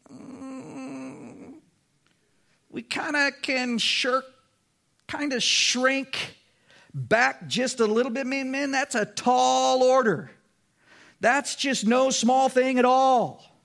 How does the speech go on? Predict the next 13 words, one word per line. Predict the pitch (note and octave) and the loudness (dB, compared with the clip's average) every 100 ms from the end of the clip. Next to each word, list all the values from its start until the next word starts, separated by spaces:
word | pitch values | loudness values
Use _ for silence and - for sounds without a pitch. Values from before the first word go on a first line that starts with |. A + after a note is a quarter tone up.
| _ _ _ _ _ _ _ _ _ _ _ _ _ _ _ _ _ _ _ _ - | _ _ _ _ _ _ _ _ _ _ _ _ _ _ _ _ _ _ _ _ -10
But | C3+ | -2
ladies | E3 D#3+ | 0 0
and | |
gentlemen, | C#3+ F#3 F3+ D#3 | 2 2 2 2
that's | E3 E3+ | 0 0
one | E3+ | -2
of | D3+ | -2
the | |
great | D3+ C#3 E3+ D#3 | -2 0 0 2
lessons | D#3+ F#3 F#3 D#3+ | 0 0 0 -2
of | D#3 C#3+ | -2 -2
the | D3 | -4
cross. | - F3+ G#3 G3 C3 - - - - | 0 4 4 2 -4 -8 -8 -8 -10